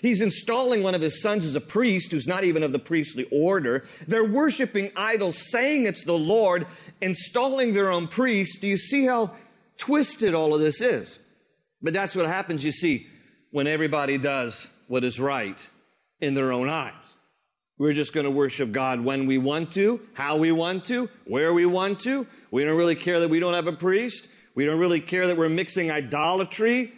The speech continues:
with sincere worship. It's all about how we wanna do it in our own eyes. So their system of worship, religion, was one thing that we clearly see in the closing chapters that they were doing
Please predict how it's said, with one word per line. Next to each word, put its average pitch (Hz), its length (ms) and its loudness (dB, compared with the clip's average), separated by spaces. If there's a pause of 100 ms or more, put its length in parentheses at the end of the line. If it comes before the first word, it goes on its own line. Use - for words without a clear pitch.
(140)
with 143 200 0
sincere 160 560 0
worship. 214 500 2 (240)
It's 170 200 -2
all 247 180 2
about 247 260 0
how 240 200 0
we 254 120 0
wanna 233 280 2
do 240 260 4
it 233 100 4 (460)
in 185 120 0
our 165 200 0
own 156 180 0
eyes. 131 480 -6 (840)
So 165 340 0 (340)
their 160 220 0
system 220 600 -2
of 147 140 0
worship, 185 480 2
religion, 156 640 2 (220)
was 135 240 0
one 170 320 0
thing 160 300 -2
that 131 80 0
we 135 120 -2
clearly 156 420 0
see 143 200 -4
in 131 80 0
the 123 60 -2
closing 123 480 -2
chapters 127 600 -4 (240)
that 127 160 0
they 131 120 2
were 120 140 0
doing 127 480 0